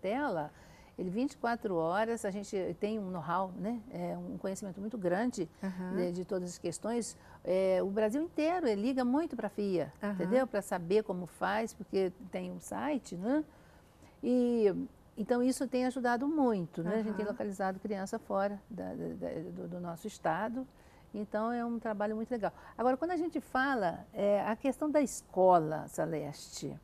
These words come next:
Speaker 2: Aham.
Speaker 1: eu acho que a escola tinha que ter alguma coisa sobre essa questão da identificação, sabia, Major?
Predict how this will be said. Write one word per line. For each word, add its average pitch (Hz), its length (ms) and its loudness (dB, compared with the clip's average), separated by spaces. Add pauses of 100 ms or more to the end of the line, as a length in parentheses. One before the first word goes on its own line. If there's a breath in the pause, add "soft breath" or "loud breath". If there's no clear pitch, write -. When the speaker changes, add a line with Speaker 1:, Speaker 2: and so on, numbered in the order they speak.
(120)
Speaker 2:
Aham. 180 540 -8
Speaker 1:
eu 208 100 4
acho 247 220 2
que 269 80 0
a 262 40 2
escola 214 920 2
tinha 269 240 0
que 269 100 -4
ter 214 340 2
alguma 262 380 0
coisa 226 300 4
sobre 233 140 0
essa 240 160 -4
questão 233 300 -4
da 226 100 2
identificação, 233 760 -4
sabia, 226 240 -4
Major? 170 380 -4